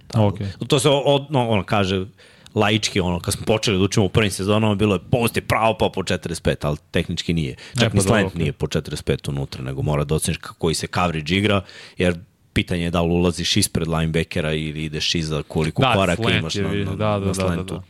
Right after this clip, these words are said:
Speaker 1: u
Speaker 2: Ok.
Speaker 1: tom sistemu koji radiš.
Speaker 2: Mhm.
Speaker 1: Znaš, da li ideš na tri koraka, jer smo imali, ovaj, jedne godine playbook gde je bio na petom koraku, taj malo duži slant, ako si X izolovan na, na strani,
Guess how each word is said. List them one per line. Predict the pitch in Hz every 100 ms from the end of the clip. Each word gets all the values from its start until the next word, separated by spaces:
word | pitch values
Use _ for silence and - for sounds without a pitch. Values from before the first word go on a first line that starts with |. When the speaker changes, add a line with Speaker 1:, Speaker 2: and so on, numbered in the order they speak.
| -
Speaker 1:
u | 101
Speaker 2:
Ok. |
Speaker 1:
tom | - 92
sistemu | 90 95 - 90 73
koji | - 78
radiš. | 71 - -
Speaker 2:
Mhm. | 120 113 107 104 -
Speaker 1:
Znaš, | - - - - - - - _ _ -
da | 98 85 85
li | 80
ideš | 76 82
na | 80
tri | - 90
koraka, | - 90 78 - 80
jer | 71 73
smo | - 82
imali, | 76 73 73 71
ovaj, | 73 76
jedne | 80 76
godine | 76 76 76
playbook | - 80 71 73
gde | 69
je | 73
bio | 73
na | 69
petom | 67 - 73 -
koraku, | - 53 57 - -
taj | 62
malo | 62 64 69
duži | 82 73
slant, | 69 - 76 76
ako | 76 -
si | - 73
X | - - -
izolovan | 85 76 69 67 69
na, | 73 65
na | 78 76 80
strani, | - - 76 69 69